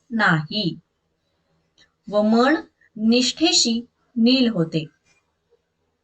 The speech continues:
निष्ठा व भक्तीच्या जोडीला प्रयत्नांची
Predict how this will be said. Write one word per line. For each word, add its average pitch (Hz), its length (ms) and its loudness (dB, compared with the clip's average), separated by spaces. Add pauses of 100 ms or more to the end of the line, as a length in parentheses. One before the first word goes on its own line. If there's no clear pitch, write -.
(880)
निष्ठा 254 560 0 (440)
व 254 100 -4
भक्तीच्या 247 600 0
जोडीला 160 520 0 (720)
प्रयत्नांची 214 960 0